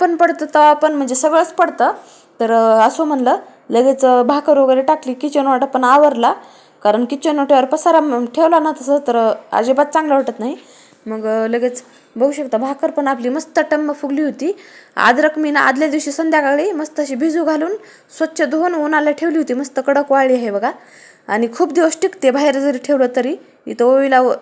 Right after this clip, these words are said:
दूध भाकर चारली. आता राहिले होते कपडे वगैरे वॉश करायचे, ते पण लगेच करून घेतले कपडे वॉश. गॅलरीमध्ये अशा प्रकारचा, अ, दगड आहे बघा कपडे धुण्यासाठी, अ,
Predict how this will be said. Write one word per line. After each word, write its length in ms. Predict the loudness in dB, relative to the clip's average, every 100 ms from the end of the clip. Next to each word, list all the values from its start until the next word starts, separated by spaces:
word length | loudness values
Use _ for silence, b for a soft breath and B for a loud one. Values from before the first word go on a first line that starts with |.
| -6
दूध 180 | -4 -2
भाकर 360 | -2 -2 -4
चारली. 600 | -6 -2 2 2 0 -2 -4 B B B B
आता 220 | -2 2
राहिले 220 | 2 4 2
होते 140 | 0
कपडे 320 | -2 0 2
वगैरे 240 | 4 2 2
वॉश 220 | 0 -2
करायचे, 380 | 0 0 -2 -4
ते 60 | -4
पण 180 | -2 -2
लगेच 280 | -2 -4 -2
करून 300 | -2 0 -4
घेतले 240 | -6 -6
कपडे 280 | -6 -4 -2
वॉश. 220 | -2 -4 B B B B -2
गॅलरीमध्ये 520 | 0 0 0 0 -2
अशा 200 | -2 -4
प्रकारचा, 500 | -6 -6 -4 -2 -2
अ, 200 | -2 -2
दगड 340 | 0 2 4
आहे 160 | 2 2
बघा 260 | 2 2
कपडे 300 | 0 -2 -2
धुण्यासाठी, 520 | -2 -4 -6 -8 -8 -8 B B B B
अ, 40 | B